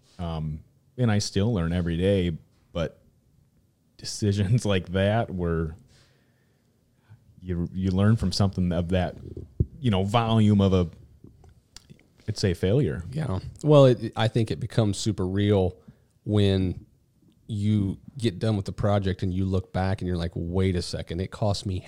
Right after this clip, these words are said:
Speaker 2: how much money
Speaker 1: Yeah.
Speaker 2: to go get my balls busted in every day
Speaker 1: Yes.
Speaker 2: to go do that work?"
Speaker 1: Yep.
Speaker 2: It's not that we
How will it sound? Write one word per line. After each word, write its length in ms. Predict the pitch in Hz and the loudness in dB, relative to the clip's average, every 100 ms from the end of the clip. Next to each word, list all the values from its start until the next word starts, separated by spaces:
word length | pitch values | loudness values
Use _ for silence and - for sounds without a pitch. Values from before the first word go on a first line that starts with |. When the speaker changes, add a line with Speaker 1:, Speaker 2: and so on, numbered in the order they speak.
| - | -8
Speaker 2:
how 160 | 98 | -2
much 300 | 107 113 117 104 | 2 2 2 2
money 200 | 101 101 | 4 6
Speaker 1:
Yeah. 80 | 117 | 4
Speaker 2:
to 160 | - | 2
go 200 | 101 98 | 2 2
get 220 | 95 107 | 2 -2
my 140 | 101 95 | 0 -2
balls 320 | 95 92 101 | 0 2 0
busted 380 | - 104 - 107 | 2 0 2 0
in 100 | 101 | 2
every 240 | 98 101 | 2 4
day 120 | 98 98 | 6 6
Speaker 1:
Yes. 80 | 104 | 6
Speaker 2:
to 40 | |
go 120 | 101 | 4
do 160 | 90 95 | 4 2
that 200 | 92 90 | 2 0
work?" 400 | 87 87 131 - - | 0 2 2 0 -4
Speaker 1:
Yep. 180 | 127 151 - _ _ _ _ | 0 0 -2 _ _ _ _
Speaker 2:
It's 160 | - - | -4 2
not 200 | 170 208 | 4 6
that 140 | 151 | 4
we 320 | 135 127 110 | 6 6 6